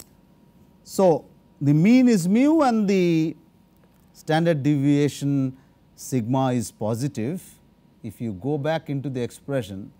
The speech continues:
mathematically it is possible to actually have a negative value of sigma, mathematically possible.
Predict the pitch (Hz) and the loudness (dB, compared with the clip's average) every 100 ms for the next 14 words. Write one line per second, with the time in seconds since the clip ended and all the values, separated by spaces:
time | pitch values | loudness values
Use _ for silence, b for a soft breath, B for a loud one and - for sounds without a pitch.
0 | b b b 113 120 156 160 160 165 139 | b b b -12 -10 -8 -8 -8 -8 -8
1 | 131 - - 143 135 151 151 147 127 - | -10 -12 -10 -10 -10 -10 -10 -10 -12 -10
2 | 147 131 127 120 110 113 120 101 104 101 | -8 -8 -8 -8 -8 -10 -10 -10 -10 -10
3 | 95 85 - 80 - - _ _ _ _ | -12 -14 -20 -20 -20 -20 _ _ _ _
4 | _ _ _ _ _ _ _ _ _ _ | _ _ _ _ _ _ _ _ _ _
5 | _ _ _ - 117 117 123 113 107 101 | _ _ _ -14 -12 -8 -8 -8 -8 -10
6 | 92 82 - - | -12 -16 -20 -20